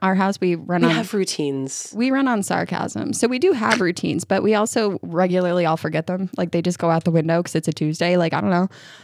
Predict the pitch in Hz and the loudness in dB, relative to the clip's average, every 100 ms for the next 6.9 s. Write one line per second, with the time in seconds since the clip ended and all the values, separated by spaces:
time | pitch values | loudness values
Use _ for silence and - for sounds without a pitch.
0 | - - - 254 233 240 233 226 320 - | -20 -14 -4 0 0 2 2 2 0 -4
1 | - - - - - _ _ _ _ _ | -6 -8 -12 -16 -20 _ _ _ _ _
2 | _ - - - 440 - - 190 170 156 | _ -16 0 2 2 2 0 2 4 6
3 | 156 156 190 294 440 415 427 480 330 233 | 6 6 6 6 2 0 -2 0 0 2
4 | 359 359 403 330 202 175 170 180 160 165 | 2 0 2 2 0 2 0 0 0 2
5 | 196 233 240 254 285 - 240 269 214 269 | 2 2 0 -2 2 6 8 8 6 6
6 | 233 240 247 233 214 202 - 190 | 6 6 4 6 2 2 -2 -4